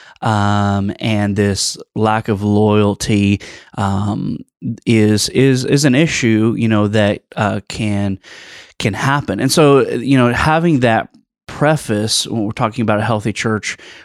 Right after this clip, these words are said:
we wanna recognize that there's obviously such a thing as a healthy church and an unhealthy church, but th-, the health of the church sometimes is not the problem, but it's the, the person in the pew. They're in an unhealthy spot,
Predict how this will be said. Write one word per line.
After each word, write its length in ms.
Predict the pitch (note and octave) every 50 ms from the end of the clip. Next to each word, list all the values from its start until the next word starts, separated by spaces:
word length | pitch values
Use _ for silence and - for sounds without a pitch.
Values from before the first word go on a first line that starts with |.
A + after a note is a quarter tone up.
| _ _
we 160 | - A2+ A#2
wanna 360 | A2+ A#2+ B2 A#2+ A#2+ A2 G#2+
recognize 880 | G#2 A2 B2+ B2+ C3 B2+ B2 A#2+ A2+ A#2 A2+ G#2+ G#2 G#2 G#2+ G#2+ G#2+ G#2
that 280 | G#2 G#2+ G#2+ G#2+ G2 - _ _ _ _ _ _ _ _ _ _ _ _ _ _ _ - - - - - - _
there's 520 | - C3+ B2+ B2+ B2 A#2+ A#2 - - - - -
obviously 360 | - B2 A#2 A#2+ - - A2+
such 240 | - - A2+ - -
a 20 |
thing 140 | B2 A2+ A2
as 100 | G#2+ G2
a 60 | A2+
healthy 260 | - B2+ A#2+ A2+ A#2+
church 280 | - - B2 A2+ - -
and 100 | A2+ A2
an 60 | G#2+ -
unhealthy 480 | G#2+ C#3+ D3+ D3 C3+ B2 G#2+ - A2 G#2
church, 420 | - - A2 A2 - - - - - - - - - - - - - _ -
but 440 | - A#2+ A2 C3 A#2+ A2+ A2+ A#2 - - _ _ _ _ _ _ _ _ _
th-, 360 | - C#3 C3 A#2+ A2+ A#2 A2+ A2+ - -
the 120 | B2 A2
health 340 | - - C#3+ D3 C#3+ - D3+
of 140 | B2+ A#2 A2+
the 80 | -
church 540 | - - - D#3 C#3 B2 - - - - - - -
sometimes 720 | - - D#3+ F#3 G#3+ F#3 C#3+ A#2+ G2 G#2 G2+ A#2 - - - _ _ _ _ _ _ _ _ _ _ _ _ _ _ _ _ _ _ - - -
is 180 | D3+ C3+ A#2
not 200 | C3 C3 A#2+ A2
the 60 | -
problem, 640 | - - D3+ D3 C3+ B2+ - - F2+ - B2 A#2 - -
but 260 | - A#2+ A#2+ A#2 A#2
it's 260 | A#2 A2+ A2+ - -
the, 520 | - A#2 A2 A2+ A2+ G#2+ G#2+ G#2 G2+ A2 A2
the 80 | A2+ A2
person 340 | - - B2+ A#2 - B2 A2
in 120 | A2 G#2
the 60 | G2+
pew. 600 | - - - C3+ B2+ A#2+ A2+ G#2+ G#2 G#2 A2 A2 G#2+
They're 480 | G#2 G#2 G#2 A2 B2 C3+ C#3+ C#3 B2+
in 240 | A2 G#2+ A2 G#2+ G#2
an 200 | - G2+ - -
unhealthy 640 | - G#2 G#2 G#2 A2 A2 G2+ A2 - - G#2+ G#2+
spot, 540 | - - - - - - - - - - -